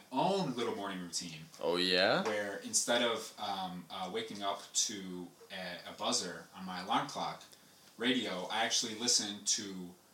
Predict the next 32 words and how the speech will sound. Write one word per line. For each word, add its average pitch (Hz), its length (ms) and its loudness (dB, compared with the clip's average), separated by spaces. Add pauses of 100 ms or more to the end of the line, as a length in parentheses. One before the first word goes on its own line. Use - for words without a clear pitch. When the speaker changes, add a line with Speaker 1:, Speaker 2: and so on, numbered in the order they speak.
(340)
Speaker 1:
the 92 160 -10
radio. 110 420 2 (520)
I - 60 0
have 117 140 2
it - 60 0
set 120 200 4
to 113 100 -4
a 104 40 -2
radio 123 280 2
station, 113 380 0
and 104 140 -6
I 98 80 -4
wake 110 200 -2
up 107 240 -2
to - 100 -2
Speaker 2:
That 80 220 0
plays 101 520 4
Speaker 1:
W 127 380 6
N 120 180 -2
P 120 140 -2
R, - 280 0 (260)
Speaker 2:
Oh. 110 100 -10
Speaker 1:
Wisconsin 117 580 2
National 107 360 0
Public 113 320 -4
Radio. 104 340 -2 (600)
And, 98 440 -8 (100)
um, 92 500 -6
you 107 120 -8
know, 101 160 -6
they 101 100 -4
play 98 560 -6